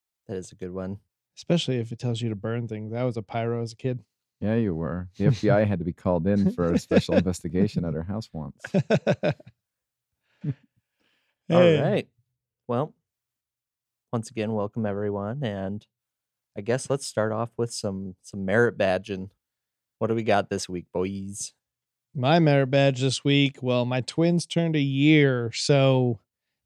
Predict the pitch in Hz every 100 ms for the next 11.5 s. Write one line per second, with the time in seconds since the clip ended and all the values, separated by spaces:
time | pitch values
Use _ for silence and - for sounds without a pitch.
0 | - 165 - 165 160 170 156 139 208 196
1 | 147 147 135 139 139 135 120 113 110 -
2 | _ _ _ _ - 131 - 131 127 127
3 | 123 127 135 143 - - - - - 107
4 | 107 107 107 107 104 92 95 104 95 92
5 | 87 87 - 87 85 - - _ 123 -
6 | 135 147 135 131 135 131 127 127 - -
7 | _ 123 - - - 104 101 110 123 131
8 | 127 _ _ _ 135 - _ _ _ _
9 | _ _ _ _ _ - - - - _
10 | _ _ _ _ _ _ _ - 151 147
11 | 143 139 139 139 131